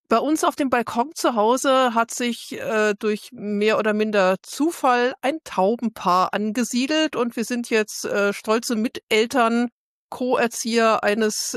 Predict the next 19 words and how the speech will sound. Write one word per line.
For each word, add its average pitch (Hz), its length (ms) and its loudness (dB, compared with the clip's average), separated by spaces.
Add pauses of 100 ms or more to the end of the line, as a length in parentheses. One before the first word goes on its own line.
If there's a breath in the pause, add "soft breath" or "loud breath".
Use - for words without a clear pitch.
äh, 196 340 0
von 208 160 -6
zwei 208 200 0
Taubenküken. 254 880 0 (920 loud breath)
Und 240 140 4
jetzt 247 140 -6
wollte 262 220 2
ich - 160 -2
von 254 280 -2 (240)
euch 277 300 0
wissen, 190 640 -2
wie 285 120 0
steht 254 380 0
ihr 233 340 2
zu 233 640 -2 (480)
Tauben, 233 480 0 (680)
den 254 180 2
allgemeinen 202 560 2
Stadttauben? - 800 -2